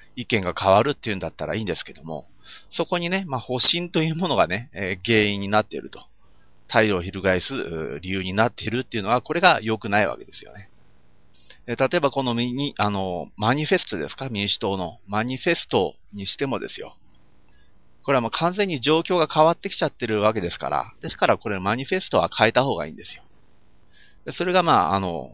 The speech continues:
国家国民のためになりますからね。ですから変えるべきなんですよ。まあ、これに対して、えー、変えてはならないっていうのは、これは男気でも何でもないんですよね。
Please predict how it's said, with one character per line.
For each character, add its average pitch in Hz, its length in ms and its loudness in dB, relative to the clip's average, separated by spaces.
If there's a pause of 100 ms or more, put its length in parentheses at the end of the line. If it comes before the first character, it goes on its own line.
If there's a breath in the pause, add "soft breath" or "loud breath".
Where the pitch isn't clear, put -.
(120)
国 127 200 -6
家 - 120 -4
国 - 260 -6
民 107 140 -2
の 104 100 -4
た - 160 -2
め 156 120 2
に 147 40 0
な 87 80 0
り 67 80 -8
ま 69 140 -8
す - 60 -6
か - 80 -12
ら - 100 -16
ね。 120 240 -14
で 165 100 -4
す - 80 0
か - 80 4
ら 98 100 6
変 101 220 4
え 101 40 0
る 92 100 -4
べ 113 120 0
き - 120 -16
な - 80 -16
ん - 60 -20
で - 60 -10
す - 140 -4
よ。 - 80 -20 (720 soft breath)
ま 180 80 2
あ、 - 20 -4
こ 170 140 2
れ 170 80 0
に 170 100 -4
対 175 200 4
し - 60 2
て、 107 260 6
え 87 280 -6
ー、 - 80 -6
変 113 120 4
え 117 40 0
て 143 120 -2
は 104 100 4
な 90 140 2
ら 113 80 4
な 151 100 4
い 143 60 2
っ - 20 -6
て - 160 -10
い - 40 -4
う 76 40 -10
の 76 80 -10
は、 69 100 -8
こ - 140 -12
れ 175 80 2
は 117 160 4
男 139 480 0
気 147 140 -4
で 165 100 -4
も 92 140 -4
何 95 240 2
で 113 100 0
も 113 160 -4
な 107 120 0
い 120 60 -6
ん - 60 -14
で - 80 -12
す - 140 -4
よ - 100 -18
ね。 95 160 -18